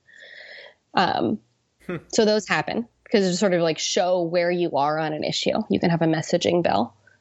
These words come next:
Speaker 2: So you
Speaker 1: Um,
Speaker 2: just
Speaker 1: but I
Speaker 2: stand
Speaker 1: think
Speaker 2: up and say, like, "This is what's, this is what we think,"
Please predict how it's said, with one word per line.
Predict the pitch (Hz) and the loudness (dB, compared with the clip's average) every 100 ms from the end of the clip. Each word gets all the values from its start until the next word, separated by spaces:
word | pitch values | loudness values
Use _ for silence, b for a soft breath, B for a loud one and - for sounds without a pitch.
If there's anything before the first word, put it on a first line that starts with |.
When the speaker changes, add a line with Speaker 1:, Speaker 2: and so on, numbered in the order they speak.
| _ | _
Speaker 2:
So | - | 2
you | - | 2
Speaker 1:
Um, | - | 4
Speaker 2:
just | 190 - | 2 4
Speaker 1:
but | - | 2
I | |
Speaker 2:
stand | 131 131 | 4 4
Speaker 1:
think | 123 | 2
Speaker 2:
up | 127 | 2
and | 123 | 0
say, | - 123 | 2 2
like, | 120 - | 0 0
"This | - 320 | 2 2
is | 131 113 | 2 2
what's, | 123 - - | 0 0 -4
this | - 143 | -2 0
is | 139 | 2
what | 127 | 2
we | |
think," | 131 143 147 - | 2 2 2 -4